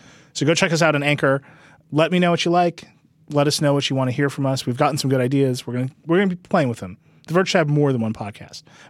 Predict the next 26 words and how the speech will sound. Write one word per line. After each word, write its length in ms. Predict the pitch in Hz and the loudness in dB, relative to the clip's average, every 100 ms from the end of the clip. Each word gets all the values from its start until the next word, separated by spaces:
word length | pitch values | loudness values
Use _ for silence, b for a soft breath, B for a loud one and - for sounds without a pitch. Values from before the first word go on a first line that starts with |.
| 156 | -6
But 80 | 151 | 0
in 80 | |
the 40 | 165 | 2
meantime, 600 | 285 285 - 98 87 - b b b b b - | 4 2 0 -6 -10 -18 b b b b b -2
Recode 300 | 233 269 147 | 0 2 2
has 120 | 147 | 2
a 40 | 160 | 2
bunch 180 | 302 - | 0 0
of 60 | |
great 180 | 131 107 | -4 -4
podcasts. 480 | 110 113 - - - | -8 -12 -14 -14 -2
So 100 | 147 | 2
Lauren 280 | 175 190 143 | 4 2 4
Goode, 440 | 220 185 190 214 | 2 2 0 -2
our 100 | 131 | -4
very 220 | 131 123 117 | -2 -2 -4
own 180 | 117 | -6
senior 240 | - 123 110 | -8 -8 -8
editor, 280 | 110 151 202 B B B | -8 -10 -12 B B B
is 100 | - | -8
Too 140 | - 175 | -2 2
Embarrassed 280 | 151 143 151 | 2 2 2
to 60 | |
Ask. 320 | 165 151 - - | 2 0 -4 -4
Turns 200 | 202 202 | 0 2
out 220 | 214 | 0